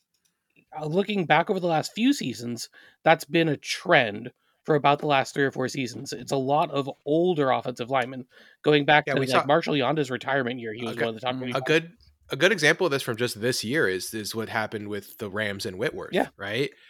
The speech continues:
Speaker 2: Like, we just, we've seen the Rams go straight into <laughs> Eric, would you, what would you,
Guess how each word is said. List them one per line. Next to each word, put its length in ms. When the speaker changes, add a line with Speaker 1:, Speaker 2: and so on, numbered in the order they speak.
Speaker 2:
Like, 100
we 100
just, 240
we've 200
seen 180
the 100
Rams 360
go 200
straight 360
into 240
<laughs> 880
Eric, 400
would 140
you, 60
what 140
would 140
you, 60